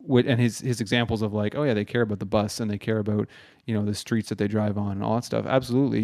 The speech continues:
You see something wrong with that, whatever that function is in, in your city, and you're like, "Oh, that really sucks. Like, that ma-, make, that pisses me off." But then you don't do anything about it. And it's not 'cause you don't care, it's 'cause you don't know how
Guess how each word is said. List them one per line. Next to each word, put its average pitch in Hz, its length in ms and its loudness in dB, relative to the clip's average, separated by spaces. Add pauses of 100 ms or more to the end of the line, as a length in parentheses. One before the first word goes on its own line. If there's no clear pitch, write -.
(160)
You 131 160 0
see 147 140 0
something 123 260 4
wrong 117 260 6
with 117 140 4
that, 104 280 0
whatever 113 420 2
that 101 180 -2
function 120 320 -2
is 104 240 -2
in, 107 240 -2
in 110 120 -2
your 104 280 -4
city, 113 340 2
and 104 80 0
you're 104 140 -2
like, 101 160 -6
"Oh, 120 100 -4
that 107 140 -6
really 104 160 -6
sucks. 117 340 -8
Like, 107 80 -10
that 110 140 -6
ma-, 117 60 -6 (100)
make, 117 180 -4
that 120 140 0
pisses 117 240 2
me 113 100 -2
off." 120 300 0 (260)
But 131 120 -4
then 131 80 2
you - 20 4
don't 131 160 4
do 147 80 8
anything 117 180 4
about 113 220 -2
it. - 120 -8 (720)
And 127 100 4
it's 113 100 0
not 143 160 6
'cause 113 120 -4
you 123 100 2
don't 123 240 8
care, 120 400 6
it's 110 220 -4
'cause 113 120 -2
you 110 80 0
don't 113 280 2
know 110 300 6
how 107 500 2